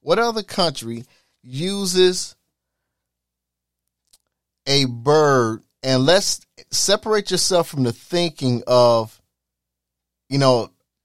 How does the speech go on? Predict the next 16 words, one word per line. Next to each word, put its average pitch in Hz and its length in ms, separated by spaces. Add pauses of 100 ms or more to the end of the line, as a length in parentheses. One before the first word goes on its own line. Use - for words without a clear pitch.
(440)
the 131 280
eagle 135 540 (100)
or 117 220
a 107 40
falcon 123 540
or 101 60
s-, - 240 (100)
something 117 480
regal 135 380
or 104 100
royal, 117 560 (140)
eh, 110 160
su-, - 240
such 127 340
as 117 140
that. 98 300